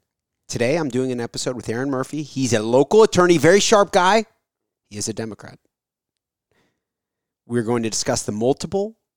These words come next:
current court cases against Donald Trump. Should Trump be removed from ballots, et cetera? Thoughts,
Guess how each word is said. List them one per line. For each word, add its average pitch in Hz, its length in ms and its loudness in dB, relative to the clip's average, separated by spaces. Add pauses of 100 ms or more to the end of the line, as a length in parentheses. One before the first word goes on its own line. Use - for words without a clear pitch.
(380)
current 165 300 -4
court 175 220 -2
cases 113 540 -10 (380)
against 139 340 -2
Donald 185 280 4
Trump. 151 280 0 (160)
Should 151 260 2
Trump 190 360 2 (100)
be 160 160 4
removed 175 480 4
from 175 240 -2
ballots, 165 640 0
et - 140 -10
cetera? 143 480 -2 (800)
Thoughts, - 640 0